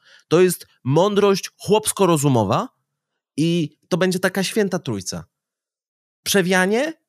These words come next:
y, złapanie wilka i mokra głowa. I to są, stary, nie wirusy, nie bakterie, nie drobnoustroje, nic.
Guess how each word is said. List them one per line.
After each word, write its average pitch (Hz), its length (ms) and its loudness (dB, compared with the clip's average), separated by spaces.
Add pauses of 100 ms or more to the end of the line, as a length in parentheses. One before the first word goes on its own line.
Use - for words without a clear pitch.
(720)
y, 151 400 2 (320)
złapanie 175 540 0
wilka 190 520 0 (760)
i 190 380 0
mokra 180 300 2
głowa. 98 320 -4 (920)
I 185 100 -4
to 247 120 2
są, 202 240 -4
stary, 190 340 0 (760)
nie 330 400 4
wirusy, 165 800 0
nie 262 260 -4
bakterie, 170 880 -2
nie 233 180 -2
drobnoustroje, 226 840 0
nic. 269 460 -2